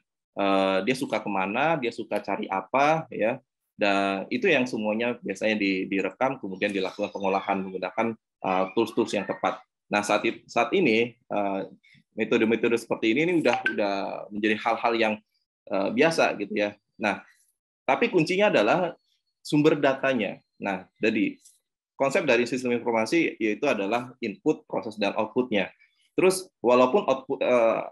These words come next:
toolsnya, prosesnya keren, tekniknya keren, metodenya keren, tapi kalau nggak, datanya nggak ada, ya sama aja nggak ada fungsinya. Nah, jadi itu adalah salah satu motivasi kenapa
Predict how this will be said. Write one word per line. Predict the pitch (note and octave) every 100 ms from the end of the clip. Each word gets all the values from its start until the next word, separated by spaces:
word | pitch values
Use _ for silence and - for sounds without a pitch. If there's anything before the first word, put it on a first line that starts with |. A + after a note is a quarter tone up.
| - D3+
toolsnya, | C#3+ C3+ B2+ A#2 A2+ - _ -
prosesnya | A#2+ B2 A#2 A#2
keren, | D#3 C#3 A2 G#2 G2+ - _ _ _ -
tekniknya | A#2+ B2 A#2 A2+
keren, | C#3+ C#3 A2+ G2+ G2
metodenya | A2 B2 B2+ B2 B2
keren, | B2+ C3+ A2+ A2
tapi | B2+ D#3+
kalau | C#3 C3+
nggak, | A#2 A2 -
datanya | A2 - A2+ A#2 A2+
nggak | G#2+ A2 C3+
ada, | G2+ F#2+ -
ya | F#2+ F2+ - _ _ _
sama | - F#2+ G2 A#2+
aja | A#2+
nggak | G2+ F#2 G2
ada | F#2+
fungsinya. | G2+ F#2+ A2 G2+ F#2 F2+ _
Nah, | - F#2+
jadi | G#2 A#2+ D3 -
itu | A#2 C#3
adalah | B2 C3+
salah | C3 A#2
satu | A#2+ D#3
motivasi | C3+ - A2 G#2 G2 - D#3
kenapa | C#3 G#2 - E3 -